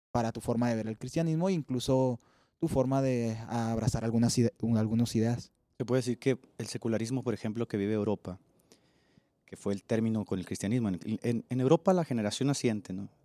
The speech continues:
Speaker 2: En las ciudades pri-, en los principales países, Alemania, Francia, Inglaterra,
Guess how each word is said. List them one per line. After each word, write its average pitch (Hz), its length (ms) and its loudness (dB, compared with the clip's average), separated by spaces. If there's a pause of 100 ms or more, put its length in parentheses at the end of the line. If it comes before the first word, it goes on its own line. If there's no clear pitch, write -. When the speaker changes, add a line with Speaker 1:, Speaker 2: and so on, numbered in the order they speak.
(120)
Speaker 2:
En 101 100 -4
las 98 120 -4
ciudades 107 260 -2
pri-, - 160 -8
en 104 120 -6
los 95 260 -6
principales 110 480 -2
países, 104 380 -2
Alemania, 98 420 -2
Francia, 104 340 -4
Inglaterra, 104 440 -6